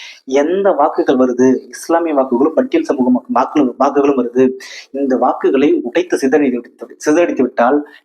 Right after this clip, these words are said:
தி மு க ஆட்சி அமைக்காது, இந்தியா கூட்டணி தமிழ்நாட்டில் ஆட்சியை கை-, ஆஹ், ஆட்சியை விட்டு அகற்றி விடலாம் அப்படின்ற ஒரு நோக்கத்தில் தான் ரஜினிகாந்த் உள்ள வச்சு, உள்ள வர, உள்ள வர பார்த்தாங்க. ரஜினிகாந்த் தப்பிச்சுக்கிட்டாரு.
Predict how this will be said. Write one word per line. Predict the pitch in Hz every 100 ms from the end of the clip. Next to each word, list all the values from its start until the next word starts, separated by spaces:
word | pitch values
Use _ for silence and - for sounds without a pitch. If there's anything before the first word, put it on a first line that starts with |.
| _
தி | 160 185
மு | 180 165
க | - 151
ஆட்சி | 135 147 151
அமைக்காது, | 120 127 131 127 113 120 110 _
இந்தியா | 135 151 165 160
கூட்டணி | 135 120 147
தமிழ்நாட்டில் | 123 135 127 135
ஆட்சியை | 113 - 135
கை-, | 127 117 110 - _ -
ஆஹ், | 127 120 117
ஆட்சியை | 127 - 139
விட்டு | 117 - 123
அகற்றி | 113 -
விடலாம் | 127 117 117 117 - - - -
அப்படின்ற | - 147 143 127
ஒரு | 110
நோக்கத்தில் | 127 147 147 127 113
தான் | 131 147 -
ரஜினிகாந்த் | 123 143 151 131 117
உள்ள | 117 127
வச்சு, | - -
உள்ள | 127 127 139
வர, | 120 113 110 _ -
உள்ள | 143
வர | 143 123 -
பார்த்தாங்க. | 120 110 107 110 123 -
ரஜினிகாந்த் | 127 131 147 127 -
தப்பிச்சுக்கிட்டாரு. | - 127 127 110